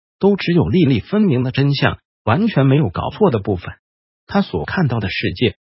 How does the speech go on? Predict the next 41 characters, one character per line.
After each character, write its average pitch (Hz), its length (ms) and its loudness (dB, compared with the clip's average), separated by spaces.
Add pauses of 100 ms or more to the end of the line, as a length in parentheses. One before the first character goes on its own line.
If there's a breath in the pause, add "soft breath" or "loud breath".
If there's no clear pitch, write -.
(120)
无 110 180 -2
明 139 220 4
尽， 160 200 -2 (240)
而 185 280 0
五 104 200 -6
蕴 143 140 0
皆 135 240 2
空， 123 240 0 (240)
是 - 240 -2
一 110 120 2
个 156 120 -2
全 131 280 -2
见 147 160 4
版 - 140 -2
的 - 80 -6
世 110 220 -2
界， 101 240 -2 (220)
没 127 100 2
有 196 140 6
打 85 220 0
上 127 200 -2
小 - 240 -2
方 165 220 2
格 147 160 2
马 123 240 -2
赛 151 220 -4
克 135 200 0
字 98 160 -4
的。 - 140 -14 (500)
我 110 160 4
们 120 140 4
人 107 180 2
类 165 160 4
其 - 180 -2
实 147 160 0
都 175 200 0
有 147 120 0
这 170 160 -2
个 110 120 -2
本 - 200 -8
能， 76 240 -6